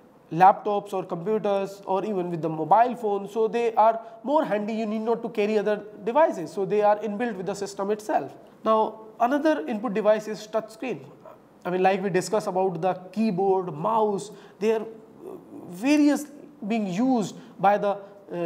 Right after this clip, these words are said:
users for the purpose when they are performing the operation of the system, but nowadays the touch screen is another input device which is being widely used,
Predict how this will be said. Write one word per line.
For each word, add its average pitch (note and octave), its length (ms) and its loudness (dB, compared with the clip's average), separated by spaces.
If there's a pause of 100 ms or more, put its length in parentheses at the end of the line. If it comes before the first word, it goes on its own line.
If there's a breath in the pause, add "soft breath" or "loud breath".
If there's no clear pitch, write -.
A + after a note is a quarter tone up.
users G#3+ 800 2
for G3 120 -4
the F#3+ 100 -2
purpose G3+ 340 -2
when F#3+ 160 -4
they G3+ 60 0
are G3 80 0
performing G3 420 -4
the F#3 100 0
operation F3+ 320 -4
of F3+ 60 -8
the F3+ 60 -4
system, A3 380 -4
but G#3 180 0
nowadays G#3 600 0
the G3 100 -6
touch A#3 240 -6
screen A#3+ 240 -6
is G#3+ 100 -4
another A3+ 340 0
input F#3 240 -2
device F#3 300 0 (300 loud breath)
which F3+ 160 -6
is A3 100 -2
being F3+ 260 -2
widely G#3+ 380 0
used, G3 420 -4